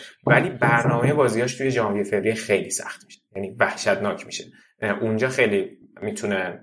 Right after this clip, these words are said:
اه، نقطهٔ کلیدی فصل باشه، به خصوص با بازیایی که الان جلوی لیورپول خواهیم داشت. اه، ببین اون تیکه از فصل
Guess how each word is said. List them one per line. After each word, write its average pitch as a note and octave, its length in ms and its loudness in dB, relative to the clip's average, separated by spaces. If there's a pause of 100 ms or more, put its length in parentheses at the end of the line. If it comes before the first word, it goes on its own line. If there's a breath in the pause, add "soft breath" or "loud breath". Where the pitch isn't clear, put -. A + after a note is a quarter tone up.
اه، F#2+ 220 -8
نقطهٔ G2 360 0
کلیدی G2 440 -4
فصل F#2+ 320 2
باشه، A2 260 0
به G#2 260 -2
خصوص - 260 -6
با A2 100 2
بازیایی G2 360 0
که G#2+ 120 2
الان G2 160 0
جلوی G2 240 0
لیورپول F#2+ 440 -2
خواهیم G2 280 -4
داشت. A#2+ 340 0 (360 loud breath)
اه، G2+ 140 -4
ببین G#2+ 300 0
اون C3 180 0
تیکه B2 280 -2
از A#2 260 0
فصل A2+ 480 0